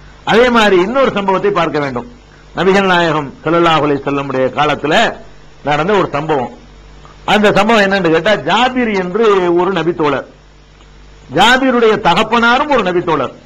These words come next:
அப்துல்லா, ஜாபிர் பின் அப்துல்லா. ஜாபிருங்கிற ஒரு நபித்தோழர், அவருடைய தகப்பனாரும் வந்து ஒரு நபித்தோழர் தான். அப்ப அந்த நபித்தோழர் வந்து ஓத பொருளை கொல்லப்பட்டுறாரு.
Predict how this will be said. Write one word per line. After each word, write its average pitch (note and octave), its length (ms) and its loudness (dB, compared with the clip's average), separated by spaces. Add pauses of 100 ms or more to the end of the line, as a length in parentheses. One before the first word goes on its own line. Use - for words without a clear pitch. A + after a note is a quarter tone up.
(200)
அப்துல்லா, D#3+ 420 -4 (360)
ஜாபிர் E3+ 400 0
பின் G#3+ 120 0
அப்துல்லா. D3 380 -4 (580)
ஜாபிருங்கிற G3 600 2
ஒரு F#3+ 120 2
நபித்தோழர், E3 720 -2 (420)
அவருடைய F#3 680 0
தகப்பனாரும் A#3+ 680 0
வந்து A#3 540 0 (100)
ஒரு A3+ 140 0
நபித்தோழர் F3+ 480 -2
தான். C3+ 240 -8 (640)
அப்ப A3+ 380 0
அந்த G#3+ 180 0
நபித்தோழர் G#3 600 0
வந்து A#3 220 0
ஓத A3+ 120 0
பொருளை G3 280 0
கொல்லப்பட்டுறாரு. F3 640 -2